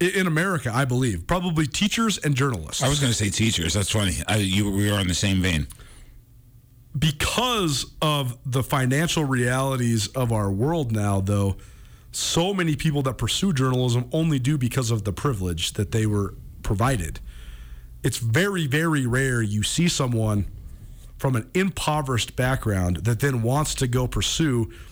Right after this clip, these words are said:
Speaker 1: the lowest paying professional job. The,
Speaker 2: Hmm.
Speaker 1: for, for those that don't know, the average print journalist makes,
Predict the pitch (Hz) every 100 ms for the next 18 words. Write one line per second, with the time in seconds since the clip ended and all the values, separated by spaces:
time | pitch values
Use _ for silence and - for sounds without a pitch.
0 | - 120 123 185 151 180 180 - - -
1 | 170 180 120 104 104 - - - - 143
2 | 113 156 - 139 117 123 127 90 76 -
3 | - - - - - - 127 151 - -
4 | - - - 160 135 98 - 190 180 160
5 | 160 277 185 127 185 196 110 139 156 104
6 | 101 - - - 147 170 180 269 247 156
7 | - - 233 - 127 190 165 104 98 -
8 | - - - - - 135 175 208 - -